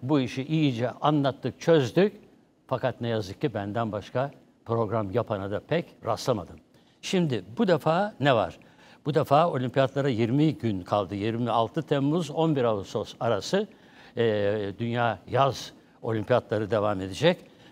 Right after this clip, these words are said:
Ve son derece önemli bir, e,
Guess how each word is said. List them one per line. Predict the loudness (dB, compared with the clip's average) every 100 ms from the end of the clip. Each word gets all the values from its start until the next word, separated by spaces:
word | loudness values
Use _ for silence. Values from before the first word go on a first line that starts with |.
| -6
Ve | -6
son | 0 0 2
derece | 0 -2 -4 -4
önemli | -2 -2 -2 -4 0
bir, | 2 2 0 -12 -20 _ _
e, | -6 -4 -4 -4 -6